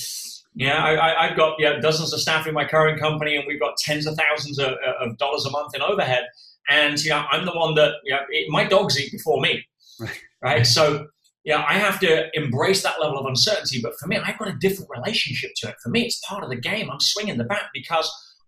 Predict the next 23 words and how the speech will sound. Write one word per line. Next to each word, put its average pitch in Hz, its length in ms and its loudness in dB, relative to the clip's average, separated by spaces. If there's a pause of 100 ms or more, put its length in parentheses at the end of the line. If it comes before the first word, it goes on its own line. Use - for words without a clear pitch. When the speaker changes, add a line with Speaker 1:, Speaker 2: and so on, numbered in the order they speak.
Speaker 1:
I'm 160 260 0
not 220 280 0 (120)
confusing 156 1160 -2 (580)
or 147 220 -2
tying 139 680 -4
my - 120 -8
self-worth 117 1000 -2 (480)
to 147 100 -8
my 139 180 -10
net 127 220 -8
worth. - 340 -16 (920)
Speaker 2:
Yeah. 101 180 -8
Speaker 1:
And 113 180 -4
that's - 320 -6
what 156 140 -6
stops - 400 -4
a 139 60 -6
lot 123 200 -4
of 117 80 -10
people, 151 340 -8
because 120 320 -6
if 120 180 -8
you 196 320 -4